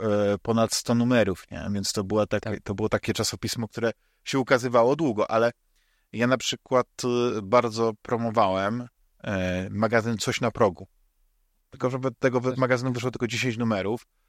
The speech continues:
Speaker 1: e, ale świetny był, taki, byłem, wiesz, po-, poświęcony właśnie taki, to był taki typowy magazyn,
Speaker 2: Horrory?
Speaker 1: typowy, ta, horrory, fantastyka, opowieści niesamowite,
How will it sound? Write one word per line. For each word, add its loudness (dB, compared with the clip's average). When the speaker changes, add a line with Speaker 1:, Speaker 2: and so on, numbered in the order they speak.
Speaker 1:
e, 0
ale 4
świetny 0
był, -4
taki, -2
byłem, -4
wiesz, -2
po-, 0
poświęcony -2
właśnie -4
taki, -4
to -4
był -2
taki 0
typowy 0
magazyn, 0
Speaker 2:
Horrory? 2
Speaker 1:
typowy, 0
ta, -4
horrory, 4
fantastyka, 2
opowieści -2
niesamowite, 2